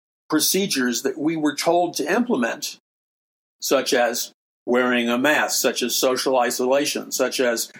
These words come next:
shutting down churches or not going to restaurants or not going to movie theaters, the endless list of instructions that we were given and many of us followed,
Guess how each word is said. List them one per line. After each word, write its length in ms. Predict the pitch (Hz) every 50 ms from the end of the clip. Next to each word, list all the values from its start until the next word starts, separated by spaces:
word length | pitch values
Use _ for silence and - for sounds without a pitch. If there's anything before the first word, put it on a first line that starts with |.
| - - -
shutting 300 | - - 131 127 135 123
down 200 | 120 123 120 120
churches 520 | 117 - 160 156 151 - 117 107 107 104
or 100 | 113 110
not 240 | 117 127 123 120 -
going 180 | 135 127 123 120
to 60 | 120
restaurants 560 | 117 139 147 147 - - 127 117 110 - -
or 60 | 127
not 240 | 117 110 107 110 -
going 200 | - 127 127 120
to 60 | 120
movie 240 | 117 139 156 147 135
theaters, 320 | 127 131 113 110 113 - - - - - -
the 240 | - 135 147 156 - -
endless 760 | 202 220 254 247 247 240 233 233 220 190 - - - - - -
list 600 | - 151 175 175 151 139 135 - - - - - _ _ _ _ - _ _ _ -
of 400 | - 143 139 135 131 123 - - - _ -
instructions 800 | 151 135 135 - - 175 175 180 180 - - 135 120 110 110 -
that 180 | - 135 123 123
we 140 | 151 156 175
were 160 | 170 170 147
given 480 | 120 143 143 139 117 120 117 135 151 - _ _ -
and 180 | - 123 120
many 220 | 131 135 143 156 156
of 100 | 143 131
us 160 | 135 135 -
followed, 480 | - 139 135 143 139 123 117 117 110